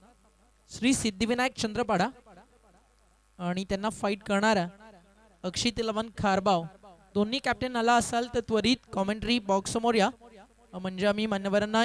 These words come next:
invite करू. आणि inning ब्रेकमध्ये any moment, any cost, any how आपण toss करतोय, तर दोन्ही कॅप्टनना सज्ज राहायचं आहे. चंद्रपाडा आणि team खारबाव, अ, मधल्या डावामध्ये आपण toss करतोय, तर कॅप्टननं त्वरित report करायचा.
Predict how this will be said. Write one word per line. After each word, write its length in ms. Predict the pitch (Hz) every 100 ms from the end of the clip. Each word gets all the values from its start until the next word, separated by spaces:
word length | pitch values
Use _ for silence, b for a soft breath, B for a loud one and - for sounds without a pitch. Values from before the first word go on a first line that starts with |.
| 226
invite 380 | 190 190 240
करू. 240 | - 208 226 - _ 196 190
आणि 360 | 175 180 196 196
inning 300 | 202 220 254
ब्रेकमध्ये 880 | 226 240 240 240 226 247 254 - - - -
any 180 | 202
moment, 300 | 254 254 254
any 180 | 233 233 240
cost, 240 | 233 226 226
any 160 | 220 214
how 240 | 185 165 - -
आपण 240 | 175 202 208 -
toss 260 | 214 226
करतोय, 400 | 214 196 220 190 170 - - - -
तर 60 |
दोन्ही 340 | 185 202 208 254
कॅप्टनना 480 | 233 226 233 233
सज्ज 340 | 240 - 202 208
राहायचं 360 | 233 208 180
आहे. 380 | 175 226 202 - -
चंद्रपाडा 480 | 196 196 214 226 233
आणि 160 | 220
team 220 | 226 220 220
खारबाव, 420 | - 180 190 180 190 - 196 -
अ, 320 | 175 185 190 -
मधल्या 640 | 196 190 190 226 240 247 226
डावामध्ये 460 | 202 208 226 233 226
आपण 260 | 214 226 240 -
toss 260 | 220 233
करतोय, 340 | - 185 175 170 165 - 175 170 _ _ _ -
तर 80 | 196 -
कॅप्टननं 360 | 190 247 254
त्वरित 340 | 269 233 240 277
report 300 | 233 196 190
करायचा. 380 | 180 170 170